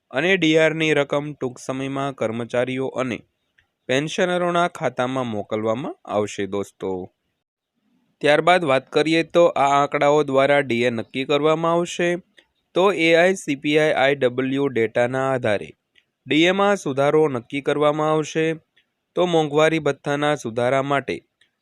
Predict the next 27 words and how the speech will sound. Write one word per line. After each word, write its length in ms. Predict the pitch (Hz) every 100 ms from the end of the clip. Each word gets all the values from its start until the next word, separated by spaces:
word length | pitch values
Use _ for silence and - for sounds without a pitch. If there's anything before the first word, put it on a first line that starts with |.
| _
ઔદ્યોગિક 580 | 127 139 147 170 180 175
કામદારો 520 | 151 131 139 143 151 151
માટે 340 | 151 143 151 147
અખિલ 360 | 117 - - 147
ભારતીય 580 | 139 113 120 127 127 131
ગ્રાહક 420 | 123 110 110 127 127
ભાવ 240 | 110 113 120
સૂચક 400 | - 107 117 117 -
આંકના 420 | 110 113 123 120
ડેટાને 500 | 101 101 127 147 156 156 156 _ _ _ _ _ -
દર 260 | 139 170
વખતે 380 | 185 180 - 180 175
ધ્યાનમાં 460 | 139 113 131 143
લેવામાં 380 | 156 160 165 165
આવે 160 | 165 170
છે. 240 | 156 170 170 170 _ _ _ _ _
તો 60 | 170 180
લેબર 340 | 165 160 170
બ્યુરો 340 | 160 156 160 160
દ્વારા 340 | 147 151 151 151
જાહેર 340 | 123 117 131 139
કરાયેલા 540 | 139 135 135 131 135 -
આ 160 | 104
આંકડાઓ 560 | 113 107 120 131 143 151 156 _ _ _ _ _ -
છેલ્લા 360 | 160 160 175 185
છ 280 | - 151 151
મહિનાના 560 | 156 156 156 156 156